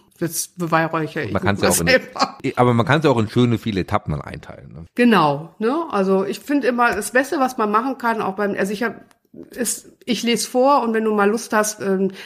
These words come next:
Speaker 1: du liest eine Seite und dann lese ich eine Seite und, ähm, ja,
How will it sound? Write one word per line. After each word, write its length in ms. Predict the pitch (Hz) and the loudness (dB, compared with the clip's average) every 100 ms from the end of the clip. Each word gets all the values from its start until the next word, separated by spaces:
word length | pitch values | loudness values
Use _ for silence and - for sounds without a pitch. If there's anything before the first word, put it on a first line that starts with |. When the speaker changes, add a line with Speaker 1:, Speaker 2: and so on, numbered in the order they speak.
| - | -6
Speaker 1:
du 100 | 269 | 0
liest 320 | 294 285 - | 4 2 2
eine 80 | 247 | -2
Seite 300 | 214 208 208 | 2 2 0
und 60 | 196 | 0
dann 120 | 185 180 | 2 2
lese 180 | 180 180 | 0 -2
ich 140 | - | -4
eine 160 | 233 202 | -2 0
Seite 420 | 202 202 202 196 - - - - | 2 2 2 -2 -4 -18 -18 -6
und, 560 | 190 185 180 180 - | 0 2 2 0 -4
ähm, 540 | - 175 180 175 180 - | 0 0 2 0 -2 2
ja, 300 | 196 165 - | 4 4 0